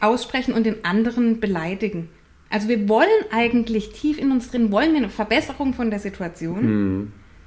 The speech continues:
Speaker 1: Aber wir sehen irgendwo immer die Schuld beim anderen.
Speaker 2: Mhm.
Speaker 1: Ja, und die drücken wir an der Sprache auch aus.
Speaker 2: Mhm.
Speaker 1: Und das, da kommen wir nicht zu Lösungen halt.
Speaker 2: Ja, das stimmt.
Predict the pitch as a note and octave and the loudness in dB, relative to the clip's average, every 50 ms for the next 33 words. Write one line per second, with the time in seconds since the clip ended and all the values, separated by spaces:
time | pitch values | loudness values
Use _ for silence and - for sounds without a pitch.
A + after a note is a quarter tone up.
0 | - - - - - - - - A3+ A3+ G#3+ G#3+ G3 A3+ A3 G#3 G#3 A3 A3 C4+ | -20 -20 -20 -20 -20 -16 -4 0 2 2 4 2 2 2 0 0 2 2 2 2
1 | D4+ D#4 - - A#3 C4 C4 C4+ B3 A3 A#3 A3+ - A#3+ B3+ C#4+ D4 B3+ B3 - | 2 2 0 0 -4 -2 -2 -2 -2 -2 -2 -4 -2 0 2 2 2 0 -2 -6
2 | - - A3 A3 A3 A3 G3+ F#3+ F3+ E3+ F3 F3+ F#3+ G3 F#3+ - F3 E3+ E3 - | -4 -2 -2 -2 -2 -4 -8 -8 -8 -8 -8 -8 -8 -8 -8 -10 -10 -12 -14 -14
3 | - - - - - - A2+ G#2+ F2 E2 E2+ G2 G2 G2 G2+ - F#3+ G#3 - A#3 | -18 -20 -20 -12 -6 -2 -2 -2 -2 -2 -4 -4 -4 -2 -2 -2 -4 -2 0 2
4 | A3 A3 A#3 A3+ - - A#3 A#3 C4 B3+ A#3+ F#3+ G#3+ G#3+ G3+ G#3 - - G3 F#3 | 2 2 0 -2 0 -2 0 2 4 4 4 4 2 2 0 -2 -2 -2 0 0
5 | G3 F#3+ - G#3 G3+ G3 G3 G3 - E3+ F3 G3 G#3 - - - - - - - | 0 0 -2 -2 -2 -4 -4 -6 -8 -6 -6 -8 -10 -12 -16 -20 -20 -20 -20 -20
6 | - - - - G2+ G2 F2+ E2+ E2+ F#2 F2+ F#2 G2+ A2 - B3+ B3 B3 - - | -20 -12 -6 -2 -2 -2 -2 -2 -4 -4 -4 -4 -4 2 4 4 4 4 2 -4
7 | A3 - - - - - - - - - - - - - A3+ G#3 - - F#3+ F#3 | -4 -6 -6 -12 -14 -18 -20 -20 -20 -20 -20 -12 -6 -6 -6 -4 -4 -4 -4 -2
8 | F#3+ G3+ G3+ G#3 G3+ - - A3+ G#3+ G#3 A#3 C#4+ D4+ - C#4 B3 B3 A#3+ A3+ G#3 | 0 0 -2 -2 -4 -4 -4 -2 0 0 0 -2 -2 -4 -6 -4 -4 -4 -4 -4
9 | F#3+ F#3+ G3 - - - - - - - - G2 F#2+ F#2+ G#2 A2+ - - G2+ - | -6 -6 -8 -12 -16 -18 -18 -20 -16 -8 -6 -4 -2 -2 -4 -4 -4 -6 -6 -4
10 | - - A2+ F2 D#2+ E2+ - - | -2 -2 -2 -2 -4 -6 -10 -14